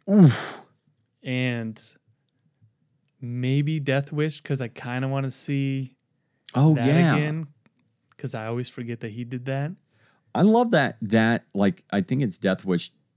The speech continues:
Speaker 1: Three playing in the background at one point, uh, and during the credits, I noticed that. Did you stay and watch the final blooper, if you will, that was at the very end of this movie?
Speaker 2: No, what is it?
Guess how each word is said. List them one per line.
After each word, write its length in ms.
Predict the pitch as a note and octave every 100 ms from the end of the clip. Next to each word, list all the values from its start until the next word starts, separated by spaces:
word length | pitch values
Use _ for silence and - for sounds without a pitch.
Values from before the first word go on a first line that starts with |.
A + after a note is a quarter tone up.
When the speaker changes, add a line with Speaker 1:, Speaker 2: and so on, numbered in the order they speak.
| _
Speaker 1:
Three 580 | - F#2 G#2 A2+ G2 E2
playing 280 | - F#2+ F2+
in 80 | E2
the 60 |
background 840 | D#2+ E2 D2+ F2+ D2+ C#2 B1+ - - _ _ _ -
at 160 | - F2+
one 200 | F#2 E2+
point, 380 | - E2+ D2 -
uh, 60 | - -
and 240 | F#2+ F2 D#2+
during 220 | G2 F#2
the 60 | D#2+
credits, 420 | - G2 F2 -
I 60 |
noticed 400 | D#2+ D#2 D2 -
that. 300 | - D2+ A#1+
Did 120 | F2+ A#2+
you 100 | D#3+
stay 480 | - - B2 A2+ B2+
and 220 | G#2+ F#2+
watch 380 | F#2 F#2+ - -
the 100 | F2
final 680 | - F#2 F2 F2 E2+ D#2+ - _ _ _ _ _ -
blooper, 640 | E3 - G2+ - G2 F2
if 200 | F2+ -
you 80 | F2+
will, 280 | E2 D#2+ D#2+
that 100 | E2+
was 140 | D#2+
at 80 | F2+
the 60 | E2+
very 280 | E2+ E2
end 120 | D2+ E2
of 60 |
this 200 | D#2 D#2+
movie? 380 | E2+ E2 E2+ F2+ _ _ _ _
Speaker 2:
No, 360 | C3 A#2+ C#3 F#3
what 300 | G#2+ A#2 C#3+
is 180 | F3+ -
it? 200 | G2+